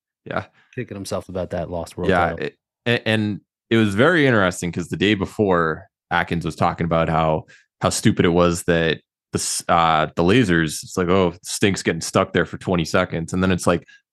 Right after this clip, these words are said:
Speaker 1: now you're okay with someone having to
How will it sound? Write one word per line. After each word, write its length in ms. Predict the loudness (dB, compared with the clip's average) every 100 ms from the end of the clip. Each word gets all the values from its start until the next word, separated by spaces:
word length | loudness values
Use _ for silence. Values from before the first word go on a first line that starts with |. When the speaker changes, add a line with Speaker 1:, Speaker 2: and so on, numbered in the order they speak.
| _ _ _
Speaker 1:
now 440 | 0 4 4 2 0
you're 220 | 2 2
okay 360 | 2 0 2 4
with 240 | 4 2 -2 _ _ -12
someone 540 | -2 0 0 -2 -4
having 260 | -2 -2 0
to 280 | 0 -2 -4